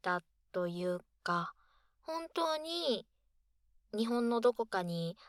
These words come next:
ある、そういうお店を、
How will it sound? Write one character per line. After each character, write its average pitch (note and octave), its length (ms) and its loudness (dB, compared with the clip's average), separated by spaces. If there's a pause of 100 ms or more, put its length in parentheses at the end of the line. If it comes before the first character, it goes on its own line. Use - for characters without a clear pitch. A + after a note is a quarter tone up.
あ A3 160 4
る、 G#3 460 6 (960)
そ F#3+ 200 -2
う F#3 40 0
い F#3 100 -2
う F3 540 -4 (360)
お F#3 100 -2
店 F3+ 420 -4 (920)
を、 G4 320 6